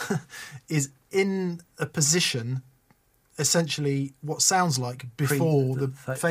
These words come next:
Speaker 2: phase
Speaker 1: inverter.
Speaker 2: inverter.
Speaker 1: Because we were putting a boost in the loop of that amp and it just gets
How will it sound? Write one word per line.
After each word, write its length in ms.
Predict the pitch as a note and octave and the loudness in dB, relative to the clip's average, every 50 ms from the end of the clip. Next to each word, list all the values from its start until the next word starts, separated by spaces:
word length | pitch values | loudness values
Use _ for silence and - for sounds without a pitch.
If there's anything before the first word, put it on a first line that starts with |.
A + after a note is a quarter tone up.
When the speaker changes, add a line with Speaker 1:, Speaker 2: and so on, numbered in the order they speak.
| D#3+ D3 C3+ | 4 4 2
Speaker 2:
phase 20 | B2+ | 2
Speaker 1:
inverter. 220 | A#2 B2+ B2 A2+ | 0 0 -2 -4
Speaker 2:
inverter. 280 | A2+ - - A#2+ B2+ - - - - - - - _ _ | -4 -6 -6 -8 -10 -12 -16 -20 -20 -20 -20 -20 _ _
Speaker 1:
Because 240 | - C#3+ D3+ D3 D3 | -8 -4 -4 -2 0
we 120 | F3 G#3+ | 0 0
were 100 | G#3+ G3+ - | 0 0 -2
putting 200 | - G3 E3+ D#3+ | -4 -2 -2 -2
a 20 | |
boost 540 | C#3 C3 - A3 A3+ F#3+ - - - - - _ _ | -2 0 0 0 2 2 2 2 0 -2 -6 _ _
in 100 | E3 D#3 D3 | -4 -2 -2
the 60 | C#3+ | -2
loop 300 | D3+ E3+ F#3+ G#3 F#3+ - | 0 0 0 0 0 -4
of 80 | E3 C#3 | -6 -4
that 180 | C3 C3 B2 C3+ | -4 -4 -4 -4
amp 280 | C3+ C3+ C3+ B2+ - - _ _ _ _ | -4 -4 -4 -4 -8 -14 _ _ _ _
and 140 | C#3+ C3+ C3 | -6 -4 -4
it 100 | B2 B2 | -6 -6
just 400 | - D3 C#3 B2+ A#2+ - - - _ _ _ _ _ _ _ _ _ _ _ _ _ - | -4 -4 -2 -2 -2 -4 -4 -6 _ _ _ _ _ _ _ _ _ _ _ _ _ -6
gets 280 | D#3 C#3 B2 - - | -6 -4 -2 -4 -4